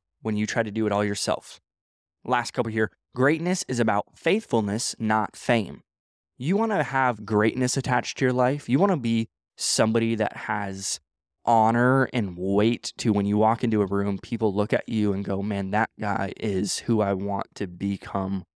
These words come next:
when I get to whatever." Attach it to faithfulness, not fame. I'll tell you what, one-hit wonders, there are some great one-hit wonders in the eighties and the nineties, early two thousands, even the last couple years. There's been some bands or musicians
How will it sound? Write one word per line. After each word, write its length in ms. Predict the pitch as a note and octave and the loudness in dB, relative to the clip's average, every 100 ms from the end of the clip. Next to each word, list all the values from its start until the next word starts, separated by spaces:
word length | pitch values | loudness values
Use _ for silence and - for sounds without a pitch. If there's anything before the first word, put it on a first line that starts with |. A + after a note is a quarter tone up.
| _ _ | _ _
when 220 | - G#2 | -4 -2
I 160 | G2 G2+ | -2 -4
get 280 | G2+ G#2+ - | -4 -6 -8
to 280 | - F2+ F2+ | -10 -8 -8
whatever." 640 | F#2 F#2+ F#2 - - - _ _ _ _ _ _ _ _ _ _ | -6 -6 -8 -12 -16 -16 _ _ _ _ _ _ _ _ _ _
Attach 440 | A2 - A2 A2 A#2 | -4 0 0 0 -2
it 100 | - | -2
to 100 | G2 | -4
faithfulness, 640 | - G#2 - G#2 G#2 - | -2 -4 -2 -2 -2 -4
not 220 | G#2+ G#2+ | -8 -10
fame. 360 | - G#2+ G#2+ F#2+ _ _ _ _ _ _ _ _ _ _ - | -10 -10 -8 -12 _ _ _ _ _ _ _ _ _ _ -4
I'll 100 | C3+ | 0
tell 140 | G#3 | 4
you 140 | F3+ A2 | 4 2
what, 300 | G#2 F#2+ - _ | 0 -4 -8 _
one-hit 500 | G2+ A#2+ C#3+ C#3+ F3+ | -2 2 2 2 0
wonders, 580 | B2 A#2 B2+ D3 D#3 - - | 2 2 4 2 0 -2 2
there 180 | D3 | 4
are 40 | E3 | 4
some 260 | - G2+ | 2 -2
great 400 | G2 G#2+ A#2 A2 | 0 2 2 0
one-hit 300 | G#2+ G2+ G#2 | -6 -6 -6
wonders 440 | - F#2 C#2 D2+ - | -8 -8 -8 -10 -10
in 140 | A2 | -10
the 80 | G2 | -8
eighties 460 | - C3+ B2 A#2 G#2+ | 0 2 2 2 0
and 140 | G2 | -2
the 60 | F#2+ | -2
nineties, 560 | G#2 G#2+ A2 G#2+ G2 - | 0 2 2 0 -4 -4
early 220 | B2+ A#2 | 2 2
two 160 | G#2+ G#2+ | 0 -4
thousands, 420 | G#2+ G2 G2+ G2+ | -4 -4 -4 0
even 160 | C3 B2+ | 2 2
the 60 | |
last 320 | A2+ G#2+ - | -2 -2 -6
couple 200 | - A2 | -8 -4
years. 420 | G2 G2+ G#2 - - _ _ _ | -2 0 -2 -6 -12 _ _ _
There's 180 | - C#3+ | -2 0
been 160 | D3+ D#3 | 0 -2
some 220 | - B2 | -2 -2
bands 460 | G2 G2 G#2 G#2+ G#2+ | -2 0 0 0 -2
or 100 | G2+ | -4
musicians 1000 | G2+ G2 F#2+ A2+ - A2 G2 G2 F#2+ | -4 -6 -2 -2 0 -2 0 -2 -4